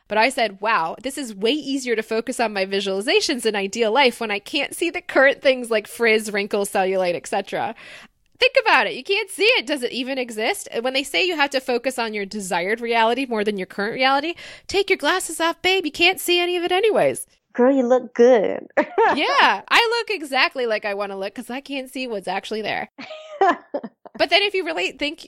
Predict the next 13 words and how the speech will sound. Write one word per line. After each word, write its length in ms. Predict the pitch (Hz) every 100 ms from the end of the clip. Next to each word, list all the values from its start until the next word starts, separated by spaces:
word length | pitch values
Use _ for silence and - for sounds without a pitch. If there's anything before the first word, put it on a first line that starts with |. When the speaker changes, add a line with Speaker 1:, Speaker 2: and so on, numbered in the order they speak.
| 233
Speaker 1:
subconsciously, 720 | - 277 277 427 480 - 247
your 120 | 240
brain 340 | 226 214 233
will 80 | 339
accept 360 | 262 - 403 -
it 100 | -
easier 640 | 254 320 302 240 202 220
than 180 | 240 233
looking 260 | 247 262 247
at 140 | 262
reality. 680 | 254 262 359 262 180 175 233 _ _
Speaker 2:
Ugh, 360 | 202 196 185 175 - - - _ -
boom. 560 | 190 226 202 180 180